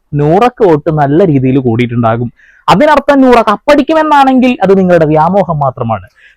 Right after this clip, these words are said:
നൂറക്ക് അങ്ങനെ കപ്പടിക്കാനുള്ള സ്കില്ലൊന്നും ഇല്ലടേ. പി ആറിന് കായ് എണ്ണി ഓരിക്കൊടുക്കാൻ മാത്രമൊന്നും കയ്യിലില്ലടേ. അതുകൊണ്ടൊക്കെ തന്നെ പൈസ ഉണ്ടാക്കുക എന്നുള്ള ലക്ഷ്യത്തോട് കൂടിയിട്ടാണല്ലോ അവര് വന്നിട്ടുള്ളത്. അവരെ കയ്യിൽ പൈസ ഇല്ല. പകരം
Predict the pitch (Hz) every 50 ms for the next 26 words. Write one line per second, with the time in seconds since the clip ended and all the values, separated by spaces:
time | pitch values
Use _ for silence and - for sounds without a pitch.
0 | - 151 170 185 220 247 254 233 202 185 180 180 170 165 147 - 170 156 160 156
1 | 160 160 156 156 147 147 147 143 - - - - _ _ - 120 123 127 143 151
2 | 147 151 147 139 139 147 156 156 165 175 180 165 - _ _ _ - _ _ -
3 | 143 156 175 190 196 214 214 214 196 - 185 170 180 196 196 180 170 180 190 185
4 | 190 165 170 180 185 - - 175 165 156 - 190 190 190 190 180 175 170 170 -
5 | 185 175 180 185 170 170 165 185 180 180 175 185 196 202 214 214 190 - _ _
6 | _ _ _ - - - 120 123 139 156 156 170 165 170 - 160 170 - - 170
7 | 185 214 214 - - 254 240 202 196 208 196 - - 196 196 196 196 180 175 165
8 | 160 165 165 160 - - - - - - 156 156 - - 220 190 233 247 - 226
9 | 214 196 180 170 185 185 170 175 170 156 123 113 123 131 127 123 135 143 139 131
10 | 117 107 - - _ _ _ _ _ _ - 135 131 - 139 131 127 123 - 117
11 | 110 - - 123 110 110 _ _ _ _ _ _ _ - - 269 262 311 302 302
12 | 302 269